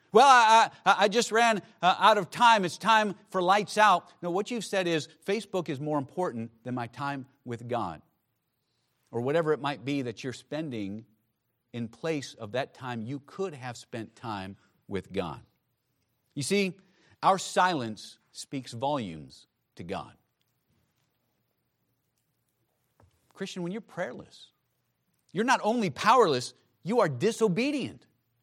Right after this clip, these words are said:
Set a time. Set a time to meet with the creator of the universe every single day,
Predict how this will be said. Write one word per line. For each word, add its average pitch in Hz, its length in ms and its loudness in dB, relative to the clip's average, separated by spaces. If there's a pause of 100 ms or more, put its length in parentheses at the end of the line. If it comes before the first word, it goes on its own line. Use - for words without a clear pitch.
(1300)
Set 285 220 4
a 311 60 0
time. 147 540 0 (560)
Set - 220 6
a 330 60 2
time 262 280 2
to 220 80 6
meet 240 420 2
with 220 160 2
the 202 80 4
creator 254 640 2 (140)
of 202 160 6
the 220 80 6
universe 214 540 4 (160)
every 202 640 6
single 285 640 4 (180)
day, 170 520 6